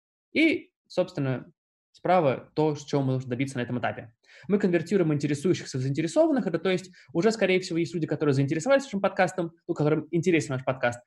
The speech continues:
а мы делаем их заинтересованными в том, чтобы поделиться этим качественным контентом с другими. Дальше.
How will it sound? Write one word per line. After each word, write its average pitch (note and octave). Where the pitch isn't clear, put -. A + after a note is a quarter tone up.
а D#3+
мы C4
делаем G#3
их D3+
заинтересованными C#3+
в C3+
том, A3
чтобы D#3
поделиться D#3+
этим E3+
качественным D3
контентом C3
с A2+
другими. C3
Дальше. C3+